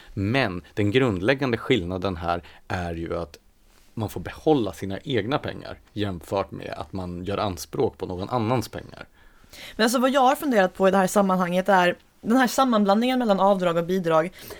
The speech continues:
Speaker 2: Är den liksom avsiktlig för att bilda opinion och framställa ett avdrag som att det är någon sorts bidrag till de rika? Eller tror du det handlar om att, alltså en konsekvens av en sossig inpyrd mentalitet som säger att alla tillgångar egentligen är staten, så att det inte ens reflekterar över det här?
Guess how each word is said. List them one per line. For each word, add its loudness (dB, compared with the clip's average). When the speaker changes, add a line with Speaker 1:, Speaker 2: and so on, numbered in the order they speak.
Speaker 2:
Är 6
den 2
liksom -4
avsiktlig 2
för 0
att 2
bilda 4
opinion 2
och -2
framställa 2
ett 2
avdrag 4
som -2
att -2
det -2
är -2
någon -4
sorts -10
bidrag 0
till -4
de -4
rika? -2
Eller 6
tror 4
du 6
det 6
handlar 4
om 2
att, -4
alltså 2
en 4
konsekvens -2
av -2
en -2
sossig -4
inpyrd 0
mentalitet 0
som -8
säger 0
att -2
alla -2
tillgångar -2
egentligen -2
är -4
staten, 2
så -8
att -8
det -2
inte -4
ens -6
reflekterar 0
över 0
det -2
här? -4